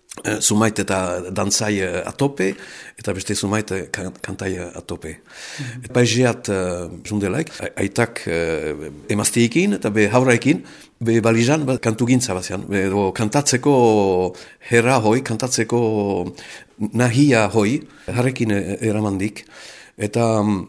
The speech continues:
lanan, eh, denboa egin dilaik paizen, eh,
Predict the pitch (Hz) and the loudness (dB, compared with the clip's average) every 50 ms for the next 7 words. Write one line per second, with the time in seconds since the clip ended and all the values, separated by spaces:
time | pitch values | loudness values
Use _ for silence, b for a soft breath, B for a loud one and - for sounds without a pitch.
0 | - - - 95 104 113 120 131 139 131 123 117 113 107 104 101 92 92 87 87 | -10 -8 -4 -2 2 4 4 6 6 4 4 2 2 2 0 -2 -2 -4 -4 -4
1 | 90 85 78 67 67 - - 90 95 92 110 110 107 107 120 135 131 120 113 104 | -4 -4 -6 -6 -8 -10 -10 -10 -6 0 2 2 4 4 4 4 6 4 4 4
2 | 104 113 110 113 107 104 104 104 - - 110 117 123 120 135 170 - - 135 117 | 2 2 2 2 4 4 2 2 0 0 2 2 4 4 2 0 0 0 -2 0
3 | 98 95 95 92 92 | -2 -2 -2 -2 -4